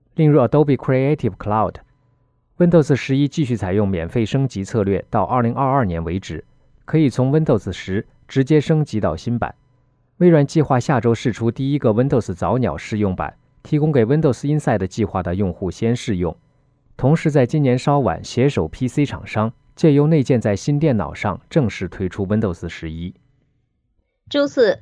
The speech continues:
Speaker 2: 最新发布的 iPhone 十三 Pro 系列的全新概念渲染图曝光，将会在今年九月亮相。机型基本延续了当前机型的设计思路，采用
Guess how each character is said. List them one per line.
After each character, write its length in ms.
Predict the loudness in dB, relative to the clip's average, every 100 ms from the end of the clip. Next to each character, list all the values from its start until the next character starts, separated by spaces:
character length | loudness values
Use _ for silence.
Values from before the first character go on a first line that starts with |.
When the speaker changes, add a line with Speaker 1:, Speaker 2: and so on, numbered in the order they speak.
| -12
Speaker 2:
最 220 | -8 -6
新 200 | -4 -6
发 180 | -2 -2
布 120 | 0
的 160 | 0 -2
iPhone 480 | -4 -4 -2 -2 -2
十 140 | -6 -6
三 280 | -4 -4
Pro 240 | -4 -4 -4
系 160 | -2
列 160 | -2 0
的 220 | 0 -2
全 260 | -2 -4 -4
新 220 | -6 -4
概 160 | -2 -2
念 200 | -2 -2
渲 140 | -2
染 220 | -2 -4
图 200 | -4 -4
曝 200 | -4 -2
光， 260 | 0 0 -2 _ _ _ _
将 200 | -2 -2
会 100 | 0
在 180 | -2 -2
今 220 | -4 -4
年 240 | 0 0 -2
九 180 | -4
月 140 | -2 -2
亮 180 | -2 -4
相。 300 | -2 -4 -4 _ _ _
机 180 | -8 -8
型 200 | -4 -4
基 160 | -4 -4
本 200 | 0 0
延 180 | 0 -2
续 180 | -2
了 200 | 0 0
当 200 | 0 -4
前 220 | -4 -6 -6
机 200 | -10 -6
型 200 | -4 -2
的 140 | -2
设 180 | -2 -6
计 140 | -6
思 160 | -4 0
路， 260 | 0 -2 -8 -20 _ -6
采 180 | -4
用 220 | -2 -2